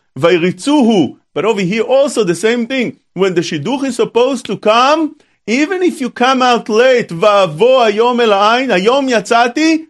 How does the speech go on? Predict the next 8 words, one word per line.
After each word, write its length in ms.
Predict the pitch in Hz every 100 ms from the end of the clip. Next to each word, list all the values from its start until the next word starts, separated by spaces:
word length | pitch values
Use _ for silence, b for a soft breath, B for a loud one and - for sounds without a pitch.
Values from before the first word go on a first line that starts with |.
| _
but 180 | 151 151
since 360 | 247 269 185
today 460 | - 214 160 220 262
is 100 | 214
the 120 | 214
time 380 | 208 226 214 190
to 120 | 202
meet 400 | 180 233 208 -